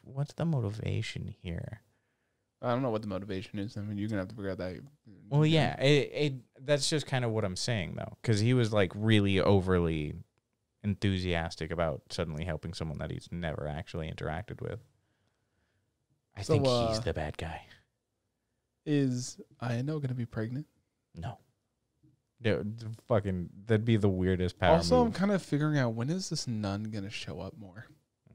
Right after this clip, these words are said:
Speaker 1: Mm.
Speaker 2: I'm just saying, dude, like, maybe he's gonna bang the nun.
Speaker 1: Sharon Holy Grail. What a fucking name for a nun.
Speaker 2: Yo, her last name is Holy Grail. What do we name her?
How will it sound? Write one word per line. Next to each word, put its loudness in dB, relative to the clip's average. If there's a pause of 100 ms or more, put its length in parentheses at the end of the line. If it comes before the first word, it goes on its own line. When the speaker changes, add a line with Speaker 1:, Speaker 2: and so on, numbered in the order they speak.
Speaker 1:
Mm. -6 (720)
Speaker 2:
I'm 2
just 2
saying, 0
dude, -4
like, -2 (560)
maybe -20
he's -20
gonna -10
bang -8
the -12
nun. -10 (920)
Speaker 1:
Sharon 0
Holy 0
Grail. -6
What -4
a 0
fucking 0
name -4 (240)
for 0
a 2
nun. 4
Speaker 2:
Yo, 12
her 10
last 10
name 8
is 8
Holy 6
Grail. 4
What 6
do 4
we 4
name 4
her? 0